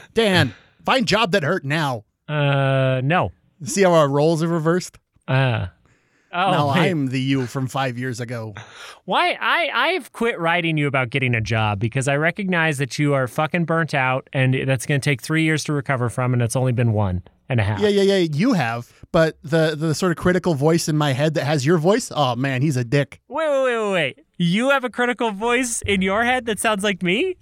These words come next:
Speaker 1: Yeah, yeah, yeah, and he's a
Speaker 2: I
Speaker 1: real
Speaker 2: have a critical
Speaker 1: bastard.
Speaker 2: voice in my head that sounds like you.
Speaker 1: Well, that I know 'cause I put it there.
Speaker 2: <laughs> Uh, oh.
Speaker 1: Remember that, remember that time I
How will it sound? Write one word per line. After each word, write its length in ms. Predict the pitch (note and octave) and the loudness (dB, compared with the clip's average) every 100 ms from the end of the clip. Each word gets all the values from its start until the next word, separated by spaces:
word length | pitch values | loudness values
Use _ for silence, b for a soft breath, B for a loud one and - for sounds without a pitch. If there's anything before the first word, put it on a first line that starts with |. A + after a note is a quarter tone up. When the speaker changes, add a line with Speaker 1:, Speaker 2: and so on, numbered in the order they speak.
| B B B | B B B
Speaker 1:
Yeah, 120 | G3+ A3+ | 2 4
yeah, 160 | G#3 | 6
yeah, 180 | G3+ F#3+ | 6 4
and 80 | C#3 | 4
he's 140 | E3 | 2
a 40 | C#3+ | 2
Speaker 2:
I 200 | F#4+ D#3 | 2 4
Speaker 1:
real 160 | F3+ | 6
Speaker 2:
have 300 | F3+ F3 E3+ | 6 4 4
a 20 | E3+ | 4
critical 260 | E3+ E3 | 4 4
Speaker 1:
bastard. 240 | C#3+ D#3+ A#3 | 2 2 0
Speaker 2:
voice 260 | B3 - | 0 0
in 180 | C4 B3+ | -2 -2
my 240 | C4+ F#4+ G4+ | 0 0 2
head 220 | G#3+ G3 | 0 -2
that 160 | D4 - | -4 -2
sounds 320 | F#4+ F4+ G4+ | 0 0 0
like 260 | G#4+ - - | -2 -4 -10
you. 280 | B4 B4+ C5 | -6 0 2
Speaker 1:
Well, 80 | B4 | 4
that 160 | F#3+ G3+ | 4 4
I 60 | |
know 240 | D#3+ F#3 C3+ | 2 0 -2
'cause 140 | A#2+ | -4
I 80 | C3 | -8
put 220 | - E3+ | -2 0
it 120 | D#3+ - | 2 0
there. 280 | C3 B2 - | -2 -2 -6
Speaker 2:
<laughs> 40 | |
Uh, 120 | E3 E3+ | -4 -2
oh. 300 | E3+ D3 F#2+ - | 0 -2 -2 -4
Speaker 1:
Remember 200 | F3 F#3 | 2 2
that, 180 | F3+ F3 | 4 2
remember 280 | D#3 F3+ F#3 | 2 0 2
that 160 | E3 E3 | 2 2
time 220 | D#3+ D#3 | 2 2
I 160 | D3+ | 2